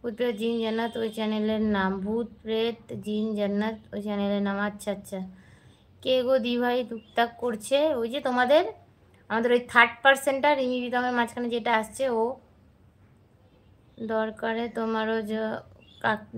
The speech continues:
দরকারে তোমরাও যাও কাকিমাও। যেন যায়। আমরা যাব না, আমরা যাব না, ওর কুকীর্তিগুলো আমরা তুলে ধরবো, ওর কুকীর্তিগুলো তুলে ধরবো। ওখানে সেলিব্রিটিরা যায় গো। আচ্ছা, না, না দিদি, ওখানে কোনো বাজে কাজ হয় না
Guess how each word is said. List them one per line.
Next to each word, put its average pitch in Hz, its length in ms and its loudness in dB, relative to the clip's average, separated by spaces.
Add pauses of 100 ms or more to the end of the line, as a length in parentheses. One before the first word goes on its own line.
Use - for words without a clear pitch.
দরকারে 220 300 0
তোমরাও 226 420 2
যাও 220 240 4
কাকিমাও। 214 600 0 (480)
যেন 214 280 0
যায়। 196 400 2
আমরা 285 360 4
যাব 294 280 6
না, 214 460 4 (200)
আমরা 247 280 6
যাব 285 220 8
না, 254 240 10
ওর 247 140 6
কুকীর্তিগুলো 269 720 0
আমরা 269 200 8
তুলে 269 340 4
ধরবো, 208 560 4 (460)
ওর 262 120 0
কুকীর্তিগুলো 277 680 0
তুলে 277 260 2
ধরবো। 220 580 4 (960)
ওখানে 240 600 -2
সেলিব্রিটিরা 233 920 0
যায় 220 360 2
গো। 208 360 0 (440)
আচ্ছা, 214 500 0 (500)
না, 240 100 -4
না 240 160 -2
দিদি, 233 360 -2
ওখানে 226 460 -2
কোনো 226 400 -2
বাজে 214 420 0
কাজ 220 320 4
হয় 202 260 4
না 202 160 2